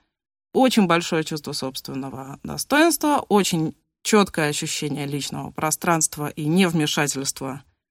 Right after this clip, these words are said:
ни в чужие дела, и нетерпимость к вмешательству в свои.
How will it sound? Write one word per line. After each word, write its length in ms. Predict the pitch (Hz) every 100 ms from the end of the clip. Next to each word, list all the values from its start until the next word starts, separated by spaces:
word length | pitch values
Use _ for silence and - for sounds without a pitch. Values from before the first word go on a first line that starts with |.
| _ _ _ -
ни 180 | 165
в 60 | 147
чужие 400 | - 156 170 151
дела, 480 | 143 147 139 127 127
и 540 | - 135 139 135 139 -
нетерпимость 800 | 156 170 160 170 - 160 143
к 120 | - 151
вмешательству 560 | 151 151 135 135 -
в 60 | -
свои. 500 | 151 147 190 330